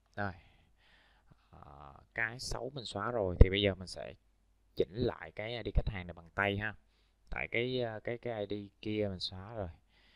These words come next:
Bằng một. Rồi, bằng một đi. Đó, cho nó khớp ha.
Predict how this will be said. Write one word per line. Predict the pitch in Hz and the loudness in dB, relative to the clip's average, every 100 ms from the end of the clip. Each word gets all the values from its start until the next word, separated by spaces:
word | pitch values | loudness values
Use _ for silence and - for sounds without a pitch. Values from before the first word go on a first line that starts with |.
| _ _ _ _ | _ _ _ _
Bằng | - - | -20 -16
một. | 78 76 _ _ _ _ _ _ _ _ _ _ _ _ _ _ _ _ _ _ _ _ _ _ _ _ _ _ _ _ _ _ _ - | -14 -14 _ _ _ _ _ _ _ _ _ _ _ _ _ _ _ _ _ _ _ _ _ _ _ _ _ _ _ _ _ _ _ -12
Rồi, | 80 73 - - | -12 -12 -20 -20
bằng | 78 | -20
một | 78 78 | -20 -12
đi. | 87 85 - _ _ _ _ _ _ _ - | -10 -10 -18 _ _ _ _ _ _ _ -10
Đó, | 82 87 - _ - | -6 -6 -6 _ -14
cho | 87 | -10
nó | 90 | -10
khớp | 104 - 123 139 | -10 0 0 0
ha. | 123 | -4